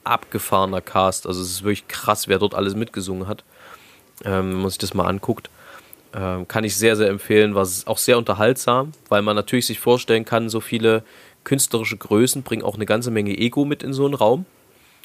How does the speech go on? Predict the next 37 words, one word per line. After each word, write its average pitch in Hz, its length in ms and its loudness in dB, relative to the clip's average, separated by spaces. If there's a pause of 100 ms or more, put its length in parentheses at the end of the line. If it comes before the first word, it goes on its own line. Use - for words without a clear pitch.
(120)
was 107 140 -4
dann 104 140 -2
auch - 140 0
für - 160 -6
die 104 120 0
ein 110 120 0
oder 107 140 2
andere 104 360 -2
witzige 117 300 -4
Situation 107 560 0
sorgt. 131 360 0 (800)
Mm, 117 320 -2 (600)
also, 117 320 4
äh, - 180 -8 (340)
sehr, 113 280 2
sehr 113 80 4
gute 98 180 -4
Sachen. 90 260 -2 (300)
Läuft 117 220 2
leider 127 160 4
nur 123 140 4
auf 107 120 0
Netflix, 131 500 -2
aber 107 640 4
die 113 80 -6
Leute, 110 220 2
die 107 100 -8
es 104 140 -6
haben, 107 340 2 (480)
zieht 107 160 -6
euch 107 100 2
das 98 200 -6
rein. 95 180 2 (140)
Ist - 100 -8
sehr, 92 140 -2
sehr 92 100 -4
gut. - 240 -12